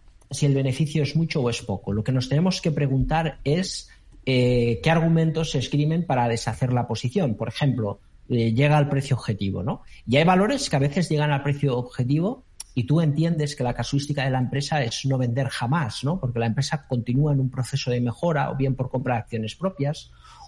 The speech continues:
o bien por, por aflorar algunos activos ocultos, ¿no? Como puede ser Alibaba, como puede ser el EGNOR, y que tú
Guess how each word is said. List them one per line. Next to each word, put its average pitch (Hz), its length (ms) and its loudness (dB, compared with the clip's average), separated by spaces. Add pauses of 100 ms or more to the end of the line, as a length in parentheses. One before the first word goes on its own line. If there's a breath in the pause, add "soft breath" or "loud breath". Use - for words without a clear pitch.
o 117 60 0
bien 139 220 4
por, 135 300 0
por 131 140 0
aflorar 131 400 0
algunos 123 400 -2
activos 117 400 -4
ocultos, 127 520 0
¿no? 156 160 -6 (360 loud breath)
Como 110 140 -2
puede 131 140 0
ser 135 120 0
Alibaba, 127 480 2
como 117 180 -2
puede 120 160 -2
ser 120 140 -2
el 117 60 2
EGNOR, 139 400 0 (300 loud breath)
y 123 80 -8
que 123 80 2
tú 170 320 0